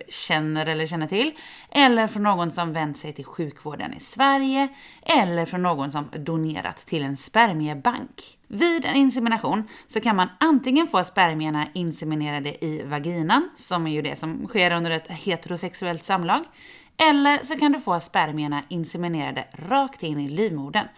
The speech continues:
via livmoderhalsen. Som du säkerligen vet så måste du ha ägglossning för att kunna bli befruktad. Och eftersom alla de här sätten,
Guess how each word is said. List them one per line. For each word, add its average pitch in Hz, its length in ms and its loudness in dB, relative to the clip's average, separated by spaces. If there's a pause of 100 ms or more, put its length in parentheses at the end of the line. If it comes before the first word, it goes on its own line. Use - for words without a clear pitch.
(240)
via 151 540 0
livmoderhalsen. 143 1400 -6 (100)
Som 370 460 0
du 359 80 0
säkerligen 208 480 2
vet - 340 -4
så 277 140 2
måste 262 280 2
du 220 60 2
ha 208 300 4
ägglossning 202 600 0
för 247 120 0
att 202 120 -2
kunna 196 240 -2
bli 185 140 -2
befruktad. 175 460 -4 (140)
Och - 280 -2 (380)
eftersom 294 280 0
alla 320 200 6
de 330 60 2
här 359 340 -2
sätten, 170 440 -2